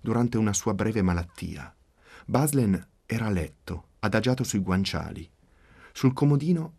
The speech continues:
accanto, un'alta pila di libri. Sul letto, ai fianchi, altre due pile di libri. Affondato nei libri.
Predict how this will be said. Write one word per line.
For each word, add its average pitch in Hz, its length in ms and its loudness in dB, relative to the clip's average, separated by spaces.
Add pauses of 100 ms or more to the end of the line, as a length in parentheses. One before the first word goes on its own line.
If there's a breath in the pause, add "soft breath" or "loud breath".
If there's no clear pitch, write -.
(100)
accanto, 139 720 -6 (140)
un'alta 107 440 -2
pila 107 220 -4
di 98 160 -2
libri. 85 440 -12 (440 soft breath)
Sul 127 300 2
letto, 110 580 -2 (160)
ai 101 140 -2
fianchi, - 680 -8 (260)
altre 131 360 -2
due 107 180 -2
pile 120 260 -4
di 98 120 -4
libri. - 420 -10 (640)
Affondato 113 680 -4
nei 95 180 0
libri. 80 500 -10